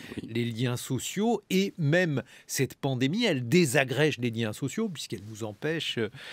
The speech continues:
Speaker 1: Oui.
Speaker 2: d'aller, euh, vers les autres, peut-être les, les plus âgés. Qu'est-ce que, euh, ça crée comme signification chez vous qui étudiez, euh, le temps depuis si longtemps ?
Speaker 1: Ben, écoutez, euh,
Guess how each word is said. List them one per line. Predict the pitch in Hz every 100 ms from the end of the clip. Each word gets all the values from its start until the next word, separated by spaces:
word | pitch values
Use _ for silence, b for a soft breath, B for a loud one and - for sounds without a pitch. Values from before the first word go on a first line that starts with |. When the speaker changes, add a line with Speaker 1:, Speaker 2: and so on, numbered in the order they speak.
| B -
Speaker 1:
Oui. | -
Speaker 2:
d'aller, | 123 104 113 135 117
euh, | 98
vers | 90 87 82
les | 131 123
autres, | 110 110 104 -
peut-être | 123 123 - - 117
les, | 123 185
les | 143 123
plus | - 143 127 135
âgés. | 120 120 170 220 214 B B B
Qu'est-ce | 233 -
que, | -
euh, | 190 160 131 120 117 110 110
ça | - - - 107
crée | - - 170
comme | 139 135 113 107 B B -
signification | - 170 170 - 160 143 120 - 170 156
chez | - 139
vous | 160 202
qui | - 156 175 127
étudiez, | - 120 110 131 120
euh, | 101 110 -
le | - 120
temps | - 117 110
depuis | 98 - 95
si | -
longtemps ? | 117 98 - 101 - B B -
Speaker 1:
Ben, |
écoutez, | - - - - B B B -
euh, | -